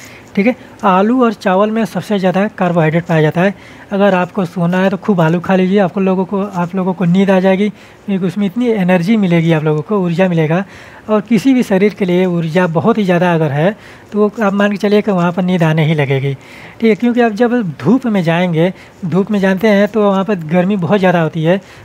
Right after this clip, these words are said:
तो वहाँ पर आपका जो body level है, body structure है, वो उस धूप को observe करता है। ठीक है, तो वहाँ पर जब वो ऑब्जर्व करता है, तो वो आपका शरीर का temperature बढ़ाता है,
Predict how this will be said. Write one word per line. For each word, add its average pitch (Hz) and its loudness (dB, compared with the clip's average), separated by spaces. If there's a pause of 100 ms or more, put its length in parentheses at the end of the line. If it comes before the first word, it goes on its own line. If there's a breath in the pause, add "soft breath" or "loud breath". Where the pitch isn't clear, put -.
तो 202 -4
वहाँ 202 0
पर 233 0
आपका 226 0
जो 240 2 (160)
body 196 0
level 190 0
है, 175 0
body 185 0
structure 170 -4
है, 185 -2 (400 loud breath)
वो 254 0
उस 247 -2
धूप 196 -2
को 262 2
observe 208 0
करता 156 -4
है। - -10 (120)
ठीक 240 0
है, 269 2
तो 262 -4
वहाँ 226 0
पर 262 0
जब 247 2
वो 262 0
ऑब्जर्व 220 2
करता 214 0
है, 233 4
तो 247 -6
वो 247 0
आपका 254 -2
शरीर 220 -2
का 247 -2
temperature 214 0
बढ़ाता 170 0
है, 147 -2